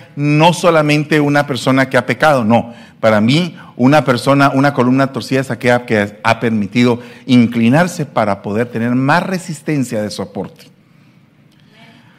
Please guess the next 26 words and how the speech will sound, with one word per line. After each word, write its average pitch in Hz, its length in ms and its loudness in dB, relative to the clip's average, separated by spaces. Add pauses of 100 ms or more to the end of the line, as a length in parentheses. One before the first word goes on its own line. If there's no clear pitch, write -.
(220)
O - 80 -4
sea, 135 160 4
una 151 160 6
persona 135 340 2
que 131 120 -4
se - 120 -6
humilla, 110 600 2
una 123 180 0
persona 117 320 -2
que 120 100 -2
es 120 80 -2
sencilla 110 680 -4
y 95 100 -4
humilde 117 400 0
de 107 120 -2
corazón 107 480 -2
en 104 60 -2
el 98 100 -4
templo 117 380 -2
puede 113 180 0
edificar 107 480 -2
a 110 60 0
uno 120 380 -2
que 104 80 -10
está - 580 -4
destrozado. 101 960 -6